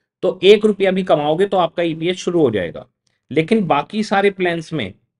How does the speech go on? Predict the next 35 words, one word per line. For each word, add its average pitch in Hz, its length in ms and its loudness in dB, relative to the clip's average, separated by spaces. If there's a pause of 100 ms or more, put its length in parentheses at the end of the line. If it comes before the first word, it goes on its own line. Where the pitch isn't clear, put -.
(340)
जैसे 139 180 0
मान 170 180 0
लो 180 60 4
आपने 180 240 0
डेट 165 280 0
ले 156 120 0
रखा 139 220 -4
है 170 100 2
और 180 120 0
दस 165 180 0
हजार 160 200 0
का 160 120 -6
इंटरेस्ट 110 460 -8
है, - 120 -16 (500)
तो 208 80 4
पहले 196 320 0
आपको 208 300 0
दस 202 200 2
हजार 196 220 0
का 226 100 -2
इंटरेस्ट 214 440 0
देना 202 200 2
पड़ेगा, 95 360 -4 (480)
उसके 170 240 0
बाद 208 200 2
earning 202 260 2
per 190 160 0
share 185 300 -2
के 196 60 -2
नाम 170 200 -4
पर 175 140 -6
कुछ 165 200 -8
आपके 156 200 -4
पास 156 240 -4
बचेगा। 87 360 -6